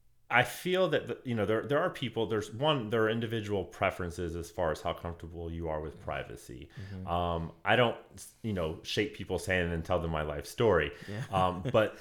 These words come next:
Speaker 1: what I will say is that, you know, most of my clients and I have lined up very well.
Speaker 2: Yeah.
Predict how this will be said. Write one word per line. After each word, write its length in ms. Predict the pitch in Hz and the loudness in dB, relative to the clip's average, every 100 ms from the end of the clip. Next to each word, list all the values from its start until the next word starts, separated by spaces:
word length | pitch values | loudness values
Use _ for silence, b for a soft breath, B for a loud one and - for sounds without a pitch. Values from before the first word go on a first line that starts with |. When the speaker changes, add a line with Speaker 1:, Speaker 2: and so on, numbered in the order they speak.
| B | B
Speaker 1:
what 220 | 110 131 | 2 6
I 140 | 123 110 | 6 6
will 200 | 110 110 | 4 2
say 300 | - 110 98 | 2 0 2
is 160 | 92 | 0
that, 320 | - 90 87 107 | -2 -2 -2 -4
you 80 | |
know, 120 | 95 90 | -4 0
most 300 | 104 113 117 | 0 0 -2
of 60 | |
my 140 | 104 95 | -2 -2
clients 440 | - 95 90 - | -2 -2 -2 -6
and 80 | 90 | -4
I 120 | 85 | -2
have 180 | 80 82 | -4 -4
lined 340 | 82 85 82 | -4 -2 -2
up 180 | 82 - | -4 -4
very 220 | 82 73 | -4 -4
well. 500 | 76 76 71 82 113 | -4 -4 -2 -2 -4
Speaker 2:
Yeah. 100 | - | -8